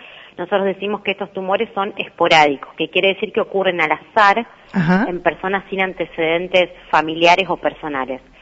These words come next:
Speaker 1: Pero, ¿qué es lo que los genera? Eh, una alteración, digamos, en la reproducción o la forma en la que se, se dividen las células del intestino grueso, que es el colon,
Speaker 2: Ujú.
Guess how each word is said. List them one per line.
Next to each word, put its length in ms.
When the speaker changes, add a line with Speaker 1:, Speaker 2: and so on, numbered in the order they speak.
Speaker 1:
Pero, 360
¿qué 120
es 60
lo 140
que 100
los 160
genera? 520
Eh, 140
una 240
alteración, 840
digamos, 340
en 140
la 520
reproducción 920
o 80
la 120
forma 240
en 60
la 100
que 200
se, 380
se 100
dividen 440
las 180
células 340
del 160
intestino 480
grueso, 300
que 100
es 80
el 160
colon, 480
Speaker 2:
Ujú. 480